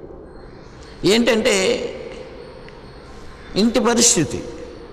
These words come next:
వీళ్ళేమి సరే ఆదరించాలనే ఆశ, ఆలోచన. చివరకు మా అమ్మకి ఎనభై రూపాయలు ఆ దినాల్లో నా, నేను పంపకుండా ఆఫీస్ నుంచే వెళ్ళిపోయేలాగా నేను వ్రాసేసాను.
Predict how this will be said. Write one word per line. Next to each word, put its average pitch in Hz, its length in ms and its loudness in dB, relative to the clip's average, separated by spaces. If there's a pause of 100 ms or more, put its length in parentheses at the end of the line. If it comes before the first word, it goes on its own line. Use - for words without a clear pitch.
(560)
వీళ్ళేమి 190 380 6
సరే 190 220 4
ఆదరించాలనే 185 760 4
ఆశ, 156 300 4
ఆలోచన. 147 440 2 (1400)
చివరకు 220 340 6
మా 202 140 6
అమ్మకి 208 300 4
ఎనభై 190 280 6
రూపాయలు 180 460 2
ఆ 156 140 4
దినాల్లో 170 580 2 (1700)
నా, 170 220 4
నేను 190 340 4 (160)
పంపకుండా 190 720 4 (480)
ఆఫీస్ 180 420 6
నుంచే 214 280 6
వెళ్ళిపోయేలాగా 185 540 4
నేను 143 360 2 (1080)
వ్రాసేసాను. 160 680 4